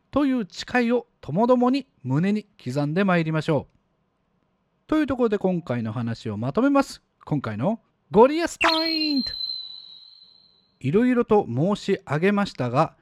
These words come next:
辛い時はしっかり休みましょう。一週間休んでも、一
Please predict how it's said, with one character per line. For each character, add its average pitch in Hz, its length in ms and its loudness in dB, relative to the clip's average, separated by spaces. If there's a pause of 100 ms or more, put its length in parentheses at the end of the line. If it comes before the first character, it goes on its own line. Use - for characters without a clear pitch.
(300)
辛 220 360 4
い 247 100 0
時 175 300 -4
は 165 280 2
し - 240 -6
っ - 180 -8
か 285 140 2
り 170 140 -2
休 139 240 -2
み 196 120 0
ま 196 100 2
し - 80 0
ょ 185 180 2 (800)
う。 139 40 0
一 156 60 2
週 262 280 -2
間 175 220 2
休 143 240 0
ん 214 80 0
で 190 100 0
も、 104 180 -4 (340)
一 180 160 -2